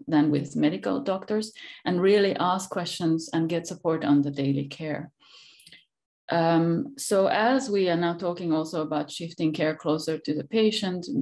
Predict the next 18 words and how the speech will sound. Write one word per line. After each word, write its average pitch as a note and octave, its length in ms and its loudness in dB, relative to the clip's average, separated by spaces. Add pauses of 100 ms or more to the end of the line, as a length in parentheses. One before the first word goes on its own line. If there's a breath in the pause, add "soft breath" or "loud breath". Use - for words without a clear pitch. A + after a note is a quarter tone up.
(260)
being E3 320 2
less F#3 320 0
disease-centered, F3 960 -2
uh, D3 260 6 (120)
more E3 480 2 (400 loud breath)
personal, E3+ 480 0
more D#3+ 160 0
holistic, F3 560 -4
and F3+ 140 -2
more D#3+ 160 0
community-based, G3 880 2 (360 soft breath)
I F3 120 -2
think G3 240 -4
the F3+ 80 -12
specialist F#3+ 580 -4
nurse's E3 340 0
role D#3 340 2
will D3+ 360 2